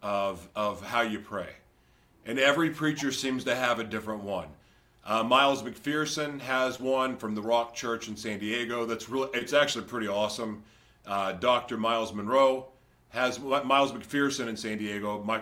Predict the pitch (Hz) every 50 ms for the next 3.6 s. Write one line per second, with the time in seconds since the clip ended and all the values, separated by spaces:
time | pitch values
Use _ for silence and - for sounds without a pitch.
0 | 113 - 123 117 123 123 123 120 113 104 113 107 110 127 127 120 113 107 104 98
1 | 110 107 101 101 92 - 110 104 104 101 - - - - 120 113 107 107 - -
2 | 107 104 123 123 123 120 113 104 95 92 90 87 - - - _ _ _ _ _
3 | _ _ _ _ - 104 123 127 123 117 110